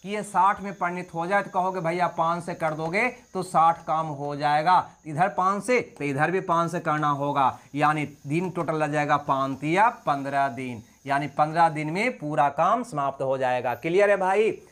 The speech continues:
आ रही है बात समझ में? तो बोलो यस, नहीं आ रहा है तो नो। ये क्या हो गया, सचमुच बहुत कम वाचिंग है, मज़ा नहीं आ रहा है,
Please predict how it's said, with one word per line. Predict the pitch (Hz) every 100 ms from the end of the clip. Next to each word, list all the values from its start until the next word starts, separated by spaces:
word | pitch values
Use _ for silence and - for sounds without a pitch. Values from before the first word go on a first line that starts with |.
| _ _ -
आ | 156
रही | 208
है | 233
बात | 208 214
समझ | 208 208 208
में? | 233 220 - _
तो | 175 160
बोलो | 143 185 208 214
यस, | 185 226 226 - 156
नहीं | 170 214
आ | 196
रहा | 202
है | 208
तो | 208 190
नो। | 202 208 - - -
ये | 196
क्या | 196 208
हो | 196 196
गया, | 196 180
सचमुच | 165 185 180 214 220
बहुत | 196 202 202
कम | 185
वाचिंग | 185 175 180 190
है, | 196
मज़ा | 143 151 185
नहीं | 160 160 185
आ | 175
रहा | 165 165 156
है, | 156